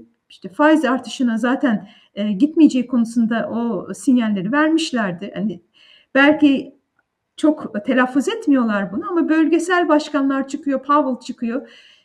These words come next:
İşte, e, hani finansal piyasalar ge-, gerekli dozunda bir sıkılaşmaya zaten gitti. E, yani bizim, e, politika faiziyle yapacağımızı zaten piyasalar bizim için yaptılar.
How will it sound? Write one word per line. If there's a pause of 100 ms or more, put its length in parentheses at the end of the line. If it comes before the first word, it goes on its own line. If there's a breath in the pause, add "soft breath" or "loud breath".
İşte,
e,
hani
finansal
piyasalar
ge-,
gerekli
dozunda
bir
sıkılaşmaya
zaten
gitti.
E,
yani
bizim, (400 soft breath)
e,
politika
faiziyle
yapacağımızı
zaten
piyasalar
bizim
için
yaptılar.